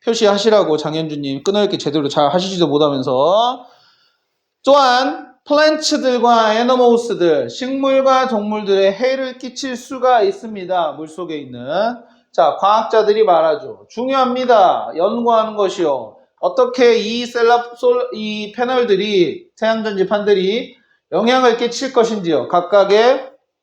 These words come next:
호수의 물들에요. <coughs> 되십니까?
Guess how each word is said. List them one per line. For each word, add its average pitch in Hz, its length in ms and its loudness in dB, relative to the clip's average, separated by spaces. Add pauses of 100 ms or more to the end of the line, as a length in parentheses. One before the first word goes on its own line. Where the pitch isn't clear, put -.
(360)
호수의 180 360 0
물들에요. 139 640 -4 (2750)
<coughs> - 540 -2
되십니까? 165 800 -2